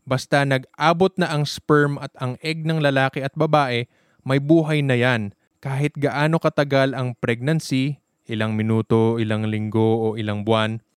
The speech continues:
masama pa rin gawin ang abortion. Pagpatay na yan sa isang buhay ng tao. Hindi dapat gawin ito. Kaugnay sa di pagpatay,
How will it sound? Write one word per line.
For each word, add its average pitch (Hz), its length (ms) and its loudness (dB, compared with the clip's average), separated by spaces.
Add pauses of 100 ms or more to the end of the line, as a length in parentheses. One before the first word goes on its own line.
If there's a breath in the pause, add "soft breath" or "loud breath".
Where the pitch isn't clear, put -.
(140)
masama 196 400 2
pa 170 240 2
rin 165 160 0
gawin 131 560 2
ang 127 240 -8
abortion. 110 640 0 (320)
Pagpatay 147 480 2
na 147 160 2
yan 123 320 2
sa 123 160 -6
isang 117 320 -6
buhay 113 320 -2
ng 110 240 -6
tao. 104 400 -4 (240)
Hindi 170 240 -2
dapat 156 400 2
gawin 127 400 0
ito. 101 240 -4 (240)
Kaugnay 220 560 2
sa 175 160 2
di 170 160 2
pagpatay, 110 720 -2